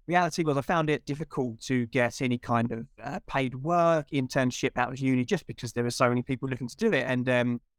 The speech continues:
so I looked at that for a few months and ended up, uh, taking a, just a, a admin job in, in insurance, um, just a local one, just for, just for something to do, thinking I'd do it for a year or so and, and then try and, uh, have a,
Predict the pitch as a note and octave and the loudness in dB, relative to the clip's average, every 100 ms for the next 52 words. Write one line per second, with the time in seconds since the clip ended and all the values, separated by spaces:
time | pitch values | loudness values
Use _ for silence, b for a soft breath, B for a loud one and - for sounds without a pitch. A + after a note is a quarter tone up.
0 | _ - D3 F#3 E3 D3 C#3 B2+ D3 C3+ | _ -2 0 2 0 0 -2 -4 -2 2
1 | C3+ B2+ - C3+ B2+ B2+ B2 _ _ _ | 2 0 -2 -2 0 0 0 _ _ _
2 | _ _ C3+ B2+ - D#3 - C#3 A#2+ A#2 | _ _ -2 -2 0 -2 0 2 0 -2
3 | D3 - A#2+ - B2+ _ _ - D3 D3 | -8 -8 -10 -10 -14 _ _ -6 -2 -2
4 | B2+ C3+ A#2+ _ C#3 B2+ C#3 C3+ - G#3 | 0 0 0 _ -6 -2 0 0 2 0
5 | C3+ - - C3 B2+ B2 B2+ B2 B2+ D3 | 0 -6 -6 0 2 2 0 -2 -4 -6
6 | - C3 C#3 - B2 A#2 A#2 B2 B2+ - | -4 0 0 0 -2 0 0 -2 -2 -2
7 | B2+ C3 - B2 - - B2 B2 C#3+ C#3 | -2 -4 -8 -16 -12 -6 -6 -2 2 2
8 | C3 C#3 _ _ - D3 C3+ B2+ B2+ C3 | 0 -6 _ _ -4 -4 2 0 2 0
9 | B2 B2+ B2 C3 B2+ A#2 - B2+ A#2+ A#2+ | 2 0 2 4 4 2 2 2 2 0
10 | A#2+ A#2 A2+ C3+ B2 B2 A#2 A#2 B2+ B2 | -2 -2 0 2 2 4 2 2 0 -2